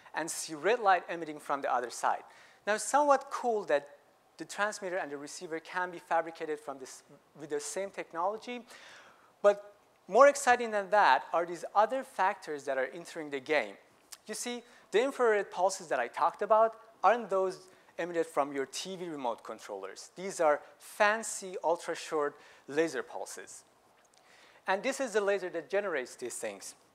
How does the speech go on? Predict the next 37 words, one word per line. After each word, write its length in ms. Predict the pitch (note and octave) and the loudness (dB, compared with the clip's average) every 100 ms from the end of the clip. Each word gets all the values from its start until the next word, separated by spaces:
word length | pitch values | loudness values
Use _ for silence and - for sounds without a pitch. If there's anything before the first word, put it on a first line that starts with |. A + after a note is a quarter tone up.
| _ _ _ _ D#3+ | _ _ _ _ 0
We 100 | E3 | 2
have 100 | - | 6
had 240 | F3 F3+ | 6 6
this 340 | F#3 - - - | 2 -8 -12 -12
for 160 | - D#3+ | -2 2
almost 320 | C#3+ D3 - | 2 0 -8
ten 160 | G3+ G#3+ | -6 -2
years 220 | A3 F#3+ | -2 0
in 60 | |
our 120 | C#3 A2+ | 0 2
lab, 300 | A2+ C3+ - - - - - _ _ _ - | 6 6 4 -6 -20 -20 -20 _ _ _ 4
and 180 | F3 F#3+ | 6 8
let 140 | A#3 | 4
me 80 | A3 | 2
tell 260 | - D#3+ | 0 0
you, 120 | A#2+ G#2 | 0 -6
it's 180 | D#3+ - | -6 -2
a 100 | D3+ - - | -2 -2 2
big 420 | F#3+ F#3+ F#3 D3 | 6 6 4 2
miss. 380 | C#3+ G2+ - - - | -2 0 -4 -6 -6
You 100 | D#3 | 2
have 180 | E3 C#3 | 4 4
a 80 | B2+ | 2
big 320 | A#2+ G3+ A#3+ | 6 6 4
chiller 340 | - F3+ D3+ | 0 -2 0
constantly 640 | D3 - C#3 F3 - A#3 B3+ | -2 2 2 4 2 2 2
humming 340 | G3 E3+ D#3+ | 0 -2 0
down 280 | D3 C3+ C3 | 4 4 4
there, 260 | B2+ A#2+ D3 - - - | 4 2 2 -6 -20 -10
you 100 | D#3+ | -2
have 280 | D3 C3+ A#2+ | 6 6 6
a 80 | B2 | -2
giant 600 | B2+ D#3+ F#3 A3+ A#3 G#3 | 4 10 12 12 4 -6
control 380 | F#3+ F3 F3+ E3+ | -8 -4 -4 -2
unit 280 | D3+ C#3+ C#3 | -4 -4 0
down 240 | C#3 C#3 C3+ | 0 0 -6
here, 240 | C#3 A#2 | -4 -4